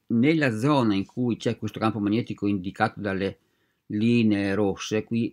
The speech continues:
ahimè la forza ha lo stesso colore delle linee di forza di campo, ma pazienza, passa un filo percorso da corrente, eccolo qua, che fa parte di un circuito in cui c'è la batteria, buonanotte, comunque un'intensità di corrente costante.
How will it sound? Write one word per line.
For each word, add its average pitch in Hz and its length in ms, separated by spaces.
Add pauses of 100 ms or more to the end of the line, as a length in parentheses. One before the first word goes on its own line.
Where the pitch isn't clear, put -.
(120)
ahimè 104 400
la 101 160
forza 110 380
ha - 20
lo 101 100
stesso 110 300
colore 110 240
delle 98 140
linee 98 160
di - 40
forza 101 220
di 117 60
campo, 98 280
ma 95 100
pazienza, 110 760 (640)
passa 151 400
un 180 100
filo 139 380
percorso 117 480
da 98 160
corrente, 90 560
eccolo 85 300
qua, - 220 (1500)
che - 100
fa 156 140
parte 117 320
di 92 80
un 98 100
circuito 104 440
in 90 80
cui - 80
c'è 82 80
la 85 100
batteria, 82 480
buonanotte, - 500
comunque 104 240
un'intensità 107 520
di 110 80
corrente 92 480
costante. - 640